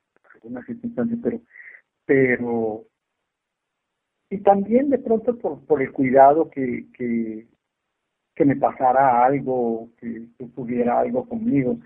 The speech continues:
A mí sí me, me hubiera gustado, eh, ir allá, porque allá se, se juntaban todos los niños a jugar partidos de fútbol, y era, pues,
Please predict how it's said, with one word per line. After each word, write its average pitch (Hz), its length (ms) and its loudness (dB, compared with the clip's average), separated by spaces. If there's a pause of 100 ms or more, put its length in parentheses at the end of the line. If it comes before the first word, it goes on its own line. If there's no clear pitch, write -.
(180)
A 180 60 2
mí 214 180 4
sí 220 100 0
me, 156 180 4
me 143 180 2
hubiera 147 260 2
gustado, 143 760 0 (1200)
eh, 117 360 0 (360)
ir 170 180 4
allá, 143 280 4
porque 180 260 4
allá 165 320 2
se, 160 300 -4
se 156 100 0
juntaban 139 800 0
todos 185 280 4
los 190 200 -2
niños 165 420 -6 (180)
a 123 100 -14
jugar 120 420 -4
partidos 143 500 -2
de 147 120 0
fútbol, 143 600 -2 (640)
y 113 180 -12
era, 143 580 0
pues, - 220 -2